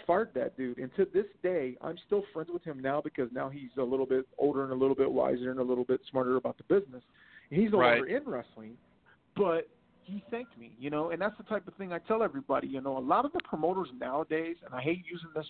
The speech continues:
Speaker 1: word, a lot of the promoters now are just flat out marks that can't find their way in the business any other way. They don't go, didn't go to a school, they whatever, they just rent a ring, they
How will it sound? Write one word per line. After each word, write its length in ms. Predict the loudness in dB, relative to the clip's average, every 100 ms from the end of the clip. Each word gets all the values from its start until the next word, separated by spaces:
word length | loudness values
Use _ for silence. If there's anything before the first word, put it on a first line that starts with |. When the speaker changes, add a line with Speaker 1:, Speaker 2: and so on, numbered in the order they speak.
| 0
Speaker 1:
word, 280 | 4 4 0 _ -20 -20 -2
a 60 | 2
lot 220 | 4 4
of 80 | 2
the 60 |
promoters 500 | -6 -6 -4 -4 -6
now 340 | -6 -6 -8 -8
are 100 | -8
just 180 | -8 -10 0
flat 200 | 2 2
out 160 | 0 -4
marks 360 | -4 -4 -6 -20 _ _ -6
that 120 | -6 -4
can't 260 | -2 -2 0
find 260 | 2 2
their 120 | 0 2
way 260 | 2 2
in 80 | -2
the 80 | 0
business 340 | 2 2 -2 -6
any 260 | -6 0
other 160 | 0 0
way. 420 | 2 2 2 -2 -10 -20 -2
They 100 | 2
don't 200 | 2 2
go, 80 | -2 -4 0
didn't 200 | 0 2
go 100 | 2
to 160 | 2
a 40 | 0 -4
school, 320 | 0 2 2
they 100 | 2
whatever, 400 | 0 0 0 0
they 120 | 0
just 160 | -2 -2
rent 180 | -6 -4
a 40 |
ring, 420 | -2 -2 -2 -4
they 100 | -6